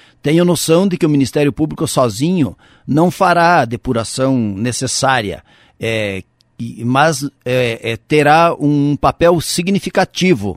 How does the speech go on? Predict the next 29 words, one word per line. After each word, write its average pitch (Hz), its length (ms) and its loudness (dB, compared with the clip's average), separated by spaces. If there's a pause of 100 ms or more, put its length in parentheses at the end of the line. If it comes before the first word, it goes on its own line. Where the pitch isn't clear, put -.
nesse 120 360 -4
sentido. 107 520 -4 (300)
Então, 147 300 -2
o, - 280 -8
o, 139 180 0
a 143 120 -2
nossa 175 380 2
atuação, 135 640 0 (240)
o 123 180 -6
nosso 160 360 2
trabalho 127 440 0
do 113 140 -6
dia 107 200 -4
a - 20 -6
dia 113 200 -2
do 113 100 -4
promotor 120 440 -2
em 127 80 2
cada 147 260 2
uma 165 200 2
das 127 120 -4
suas 113 200 -6
comarcas, 101 640 -4
em 104 80 -6
cada 160 280 2
rincão 143 440 4
do 123 80 2
nosso 107 260 -2
estado, 123 500 0